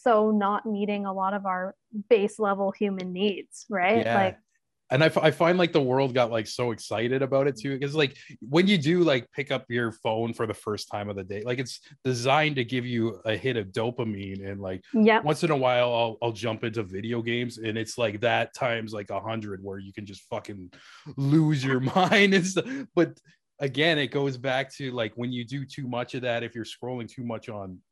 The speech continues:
Speaker 2: social media, like, I know personally, like, I'll start feeling physically, like, sick, you know, like, you're supposed, you're not supposed
Speaker 1: Yeah.
Speaker 2: to, like, like you, like you mentioned, we're built in a way where you're supposed to be outside and, like,
Speaker 1: Yes.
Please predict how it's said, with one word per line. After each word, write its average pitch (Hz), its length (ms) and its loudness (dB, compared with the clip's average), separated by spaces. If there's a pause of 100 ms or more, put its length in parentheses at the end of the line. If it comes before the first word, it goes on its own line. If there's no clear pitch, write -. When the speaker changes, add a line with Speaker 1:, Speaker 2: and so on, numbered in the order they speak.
Speaker 2:
social 117 360 -12
media, 110 360 -8
like, 107 200 -8
I 117 140 -6
know 135 140 -4
personally, 107 800 -8 (340)
like, 117 160 -6
I'll 123 80 -2
start 135 380 -4
feeling 135 460 -2
physically, 113 960 -4
like, 87 240 -8
sick, - 500 -8
you 95 80 -6
know, 95 180 -4
like, 98 200 -4
you're 95 80 -8
supposed, 110 580 -6 (240)
you're 113 100 2
not 117 200 2
supposed - 580 0
Speaker 1:
Yeah. 104 80 -10
Speaker 2:
to, 98 60 -18 (840)
like, 104 380 0 (400)
like 190 140 4
you, 208 120 6
like 170 220 8
you 220 100 6
mentioned, 190 380 4
we're 139 160 6
built 139 500 2
in 135 140 -4
a 127 60 0
way 131 260 0
where 120 360 -2 (260)
you're 127 100 0
supposed 160 460 4
to 160 80 2
be 127 200 0
outside 101 640 -4
and, 104 300 -4
like, 98 220 -2
Speaker 1:
Yes. 285 380 6